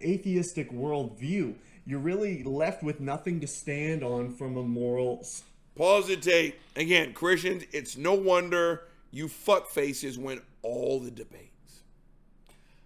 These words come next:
Speaker 2: How many times must it be said that there is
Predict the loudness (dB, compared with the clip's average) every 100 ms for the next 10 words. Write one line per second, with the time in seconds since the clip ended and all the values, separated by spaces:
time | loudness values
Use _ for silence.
0 | -16 0 2 4 0 0 2 4 4 2
1 | -2 -8 -14 -16 -14 -2 -2 -2 -2 -4
2 | -2 -8 -2 2 4 2 -2 -12 -20 -20
3 | -20 -20 -10 0 0 2 -2 -2 0 4
4 | 4 2